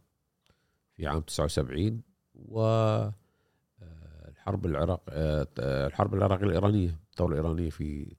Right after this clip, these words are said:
فبراير تسعة وسبعين، والحرب العراقية الإيرانية في فبراير،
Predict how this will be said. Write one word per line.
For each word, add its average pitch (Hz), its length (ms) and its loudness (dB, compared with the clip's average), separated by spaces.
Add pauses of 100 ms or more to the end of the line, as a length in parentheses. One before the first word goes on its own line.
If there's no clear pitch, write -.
(580)
فبراير 80 380 2
تسعة - 360 -8
وسبعين، 85 540 -2
والحرب 101 480 0
العراقية 85 520 2
الإيرانية 82 460 2
في 76 260 -6
فبراير، 80 720 0